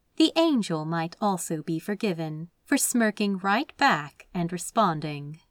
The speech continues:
"Oh, I expect it was about a bit more than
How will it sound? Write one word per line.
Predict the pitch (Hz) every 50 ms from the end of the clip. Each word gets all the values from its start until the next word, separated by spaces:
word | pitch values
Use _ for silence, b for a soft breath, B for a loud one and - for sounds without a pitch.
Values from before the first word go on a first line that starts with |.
| _ _ _ _ _ _ -
"Oh, | 196 151 147 - - 180 170 160 143 135 127 117 _ _ _ _ _ - B B B B B B B B B B B B
I | - 165 175 175
expect | 156 - - - - - - 170 - - - - - -
it | - -
was | 170 175 - -
about | - - 143 - - -
a | 151 - -
bit | - 180 196 - - -
more | 196 190 185 185 190 196
than | 190 - 220 214 208